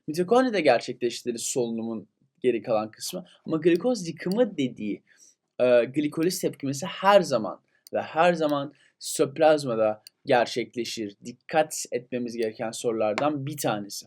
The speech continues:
Umarım anlamışızdır. Glikoliz evrimsel olarak aynı olan bir tepkimedir ve her zaman sitoplazmada gerçekleşir.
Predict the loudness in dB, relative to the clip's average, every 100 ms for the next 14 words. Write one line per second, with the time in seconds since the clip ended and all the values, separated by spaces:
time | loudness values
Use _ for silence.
0 | _ -20 -4 0 2 2 2 -2 -4 -6
1 | -10 -12 -12 -18 -8 -2 -2 0 -2 2
2 | 2 2 -4 0 0 2 2 2 2 0
3 | -4 -2 -4 -4 -4 -6 -8 -14 _ _
4 | _ _ _ _ _ _ _ -6 -6 -2
5 | -2 0 0 2 0 0 -6 -6 -6 -2
6 | -2 -2 -8 -6 -6 -8 -16 -14 -14 -14
7 | -18